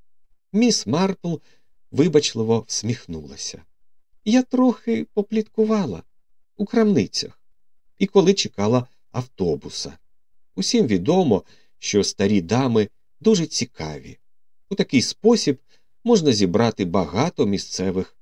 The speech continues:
новин». «Волтер Фейн», замислено промовив Джайлз. Гелена відкинула його. Він міг дуже на неї образитися.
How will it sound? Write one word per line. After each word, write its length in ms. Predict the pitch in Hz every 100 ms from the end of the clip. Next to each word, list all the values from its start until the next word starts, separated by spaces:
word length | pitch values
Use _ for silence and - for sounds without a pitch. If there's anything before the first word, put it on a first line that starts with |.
| - -
новин». 460 | 101 87 80 65 _ _ _ _ _ _ - - _ _ -
«Волтер 560 | 87 95 90 - 143
Фейн», 500 | 127 - 170 92 73 - _ _ _ _ _ - -
замислено 840 | 82 90 110 127 - 139 143 147 _ _
промовив 480 | - 101 95 87 101
Джайлз. 640 | 98 95 69 65 - - - - _ - _ _ _
Гелена 480 | 113 190 220 196 180 - _ _ -
відкинула 640 | 120 - 220 214 90 82
його. 400 | 73 69 - - _ _ - _ -
Він 220 | 113 113
міг 280 | 127 143 - _ _ _
дуже 360 | 92 147 190 117
на 120 | 98
неї 260 | 90 113 110
образитися. 880 | 90 92 151 151 85 - - -